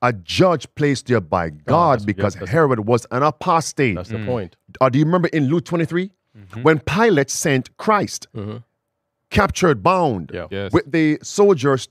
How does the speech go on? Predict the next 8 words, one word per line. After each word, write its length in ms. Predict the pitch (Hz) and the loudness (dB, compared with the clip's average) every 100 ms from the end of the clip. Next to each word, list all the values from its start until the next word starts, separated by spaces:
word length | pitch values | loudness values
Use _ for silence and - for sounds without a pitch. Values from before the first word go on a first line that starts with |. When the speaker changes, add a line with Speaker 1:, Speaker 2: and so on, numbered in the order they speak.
| - | -4
Speaker 1:
to 180 | 208 | -2
Herod. 680 | 190 165 202 202 180 156 104 | 0 0 2 2 2 2 -2
Speaker 2:
Mm-hmm. 380 | 101 92 107 117 156 | -4 -8 -6 -8 -4
Speaker 1:
Luke 240 | 107 170 | 0 0
twenty-three, 400 | - 180 160 165 | 2 0 0 0
verse 240 | 151 139 123 | 0 0 0
seven. 420 | - 143 104 71 _ _ _ _ _ - | 0 0 -2 -6 _ _ _ _ _ -2
"Because 320 | 147 175 120 | 2 4 2